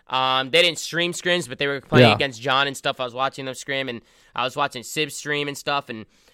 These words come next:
Speaker 1: they were absolutely waxing those guys, and they look like they're hitting form, and I like that they're just really putting in the time off
Speaker 2: Yeah.
Speaker 1: stream, um, and really just focusing on themselves and making sure that they're cleaning up their plays and their, their mistakes. So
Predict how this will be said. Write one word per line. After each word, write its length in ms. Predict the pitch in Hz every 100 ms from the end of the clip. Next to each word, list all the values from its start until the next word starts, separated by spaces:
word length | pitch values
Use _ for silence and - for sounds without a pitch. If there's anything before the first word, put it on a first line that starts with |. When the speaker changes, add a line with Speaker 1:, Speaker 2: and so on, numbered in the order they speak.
| _
Speaker 1:
they 120 | 175 190
were 120 | 156
absolutely 400 | 151 - 151 131
waxing 400 | 117 120 117 110
those 200 | 101 -
guys, 300 | 98 80 90
and 80 | 104
they 80 |
look 160 | 127 117
like 160 | 120 117
they're 120 | 117
hitting 180 | 127 110
form, 360 | - 123 123
and 60 | 120
I 100 | 120
like 240 | 139 143
that 140 | 135 -
they're 140 | 131
just 220 | 117 113
really 240 | 131 127 120
putting 260 | - 127
in 80 | 127
the 80 | 117
time 400 | - 113 123 135
off 320 | 110 120 - 143
Speaker 2:
Yeah. 140 | 135
Speaker 1:
stream, 200 | 135 143 _ - 113
um, 260 | 117 117
and 100 | 120
really 220 | 120 131 123
just 180 | 117
focusing 420 | 131 123 135 135 123
on 80 | 113
themselves 540 | 104 - 117 127 113
and 80 | 110
making 280 | 113 117 113
sure 160 | 120
that 100 | 110
they're 80 | 107
cleaning 320 | - 117 113
up 140 | 113 -
their 100 | 107
plays 400 | 117 117 120 117
and 100 | 107
their, 200 | 107 107
their 160 | 107
mistakes. 480 | 104 - 120 123 -
So 240 | 117 107